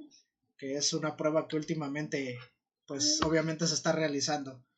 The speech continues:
¿Ustedes conocen algún otro tipo de prueba o examen que sea conocido o que alguna vez hayan escuchado o,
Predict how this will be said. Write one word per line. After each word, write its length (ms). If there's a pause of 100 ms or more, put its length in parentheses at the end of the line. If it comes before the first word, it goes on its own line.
(200)
¿Ustedes 300
conocen 480
algún 360
otro 300
tipo 280
de 120
prueba 580
o 80
examen 580
que 120
sea 260
conocido 640
o 140
que 100
alguna 340
vez 280
hayan 260
escuchado 580
o, 200